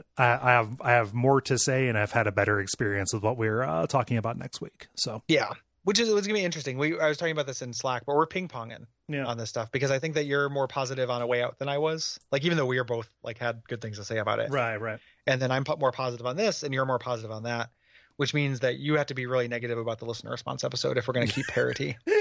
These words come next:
Speaker 1: Okay,
Speaker 2: So I'm gonna
Speaker 1: I'll
Speaker 2: need
Speaker 1: just
Speaker 2: you,
Speaker 1: start
Speaker 2: I'm gonna
Speaker 1: taking,
Speaker 2: need you to
Speaker 1: taking passive
Speaker 2: really
Speaker 1: aggressive swipes at the people.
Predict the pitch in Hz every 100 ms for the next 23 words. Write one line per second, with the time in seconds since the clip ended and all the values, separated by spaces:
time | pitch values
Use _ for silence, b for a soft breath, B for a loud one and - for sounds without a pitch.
0 | 415 277 285 185 190 208 151 151 165 156
1 | 170 156 185 196 165 156 - _ 190 147
2 | 131 147 123 135 127 127 117 123 120 -
3 | 107 107 120 113 - 135 -